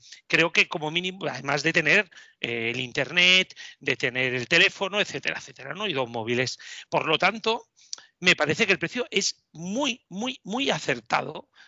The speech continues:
y que está bastante bien, y más sobre todo si se mantienen las dos, las dos pantallas. Por otro lado, también poner en valor el decir, "Oye, ojito, cuidado, porque si este precio empieza a mitades de marzo, eh, a mí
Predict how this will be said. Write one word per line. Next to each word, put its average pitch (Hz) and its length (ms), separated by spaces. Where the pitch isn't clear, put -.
y - 100
que - 140
está 196 180
bastante 170 380
bien, 208 120
y 151 60
más 170 140
sobre 180 160
todo 185 140
si 196 120
se 180 60
mantienen 160 400
las 131 220
dos, 131 400
las 123 220
dos - 140
pantallas. 120 560
Por 165 180
otro 196 260
lado, 208 300
también 165 480
poner 135 240
en 156 120
valor 170 380
el 233 80
decir, - 300
"Oye, 170 260
ojito, - 340
cuidado, 180 460
porque 135 240
si - 80
este 165 160
precio - 260
empieza 160 540
a 135 100
mitades 143 440
de 160 100
marzo, 165 500
eh, 113 1000
a - 180
mí 143 340